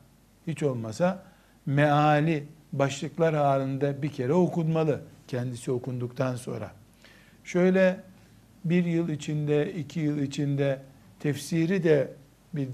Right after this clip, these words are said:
tefsir halkası şeklinde okunmuş olsa Bakara suresinin, Peygamber sallallahu aleyhi ve sellemin kabristanlaşmamış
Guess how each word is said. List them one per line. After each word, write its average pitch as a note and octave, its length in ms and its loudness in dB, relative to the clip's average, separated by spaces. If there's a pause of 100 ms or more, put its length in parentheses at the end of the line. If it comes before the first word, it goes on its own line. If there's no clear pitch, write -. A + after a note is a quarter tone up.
(100)
tefsir C#3+ 400 0
halkası C#3+ 500 0
şeklinde C3+ 680 -4 (340)
okunmuş C#3 500 -2
olsa B2+ 480 -4
Bakara C3 360 0
suresinin, B2+ 760 -6 (360)
Peygamber D#3 500 2
sallallahu D3 680 0
aleyhi B2+ 320 -4
ve A#2+ 80 -4
sellemin A#2 600 -6 (1120)
kabristanlaşmamış F3+ 1600 0